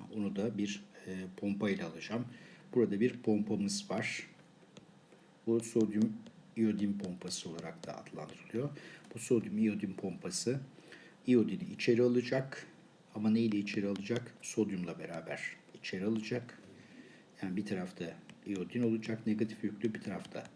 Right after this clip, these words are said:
sodyum olacak. Tabii sodyum olduğuna göre potasyumla beraber iletişimde olduğu için sodyum tekrar kapiler sistemde geri dönecek. Potasyum da içeri girecek. Böylelikle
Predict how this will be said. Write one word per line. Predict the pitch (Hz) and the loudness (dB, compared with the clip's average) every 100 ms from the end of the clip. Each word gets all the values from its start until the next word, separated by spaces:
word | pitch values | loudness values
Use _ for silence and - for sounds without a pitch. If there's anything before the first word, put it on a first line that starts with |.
| - | -20
sodyum | - 113 113 120 | -2 0 2 2
olacak. | 113 107 123 135 - - - - | 2 0 -2 -6 -10 -18 -18 -8
Tabii | 110 107 | -2 0
sodyum | - 107 110 | 4 6 6
olduğuna | 104 98 104 | 6 4 2
göre | 95 92 113 | 2 2 0
potasyumla | - 95 98 95 - 90 85 | -2 -4 -4 -8 -6 -6 -6
beraber | 87 85 85 87 - - - | -6 -8 -8 -10 -12 -18 -12
iletişimde | 92 95 - 90 90 | -8 -6 -6 -6 -6
olduğu | 80 92 | -6 -6
için | 98 - 120 | -6 -2 -4
sodyum | 123 - 92 92 | -4 -4 -4 -4
tekrar | - - 82 82 - - - - - - | -6 -8 -8 -10 -12 -20 -20 -20 -20 -18
kapiler | 120 - 101 | -4 0 0
sistemde | - - - - - 78 - - - | 0 -6 -6 -8 -8 -10 -14 -20 -10
geri | 104 101 | -4 0
dönecek. | 120 117 127 131 - - - | 2 2 0 -2 -6 -20 -10
Potasyum | - 110 104 - 90 | -6 -4 -4 -4 -6
da | |
içeri | 82 - 87 | -4 -4 -6
girecek. | 78 - 120 117 | -8 -6 -6 0
Böylelikle | 107 87 - - 110 | 2 2 -2 -2 -2